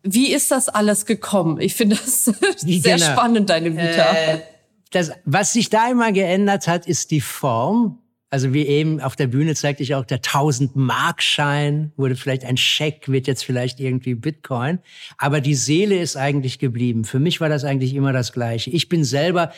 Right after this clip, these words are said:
Speaker 2: also wenn ich mich jetzt sehen würde, äh, weiß ich nicht, als, als Student oder als Werber oder als irgendetwas, würde ich mich immer wieder erkennen.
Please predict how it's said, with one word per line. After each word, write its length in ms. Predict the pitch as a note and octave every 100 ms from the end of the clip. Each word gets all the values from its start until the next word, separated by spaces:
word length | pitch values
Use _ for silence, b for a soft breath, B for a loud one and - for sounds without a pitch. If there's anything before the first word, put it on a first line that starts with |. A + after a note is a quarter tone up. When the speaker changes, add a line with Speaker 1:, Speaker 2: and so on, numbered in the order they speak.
| B
Speaker 2:
also 160 | C3+ C3+
wenn 120 | D3+
ich 180 | F3 -
mich 160 | F3 -
jetzt 160 | C#3
sehen 360 | C#3+ D3 E3+ D3
würde, 480 | D3 D3+ D3 D3 C#3 b b _
äh, 200 | B2+ B2+
weiß 180 | B2+ C3+
ich 80 | B2+
nicht, 140 | C3+
als, 180 | C3 A#2+
als 160 | C#3+ -
Student 640 | - C3 C#3+ G3+ A3+ -
oder 220 | D3+ C3+
als 300 | B2+ A#2+ -
Werber 640 | C3 E3 G3 F#3 F3 F3 C#3
oder 180 | C#3
als 200 | B2+ B2+
irgendetwas, 600 | F3 F#3+ F#3 C3+ C#3 D3
würde 140 | C#3 D#3
ich 100 | C#3+
mich 140 | C#3+
immer 240 | D#3+ D3+ A#2+
wieder 200 | C3+ C#3
erkennen. 500 | A#2 - A#2+ G2